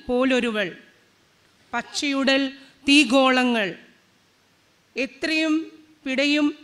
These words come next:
വഴിയമ്പുകൾ, വിശപ്പ് നക്കും നാവുകൾ, കെടുത്താൻ പിറക്കണം മക്കൾ പിന്നാലെ, പിന്നടത്തമൊഴിഞ്ഞ കാടഭാരത കാടൻ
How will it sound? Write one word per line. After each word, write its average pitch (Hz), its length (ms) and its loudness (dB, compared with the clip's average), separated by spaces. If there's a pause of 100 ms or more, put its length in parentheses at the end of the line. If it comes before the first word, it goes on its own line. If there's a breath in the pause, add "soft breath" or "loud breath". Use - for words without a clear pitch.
(220)
വഴിയമ്പുകൾ, 254 800 2 (1040)
വിശപ്പ് 240 520 -4
നക്കും 277 380 0 (280)
നാവുകൾ, 233 560 -2 (1040)
കെടുത്താൻ 277 520 -2 (200)
പിറക്കണം 311 680 2
മക്കൾ 277 380 2 (180)
പിന്നാലെ, 240 580 0 (960)
പിന്നടത്തമൊഴിഞ്ഞ 262 1120 -2 (640)
കാടഭാരത 254 920 0 (800)
കാടൻ 240 460 0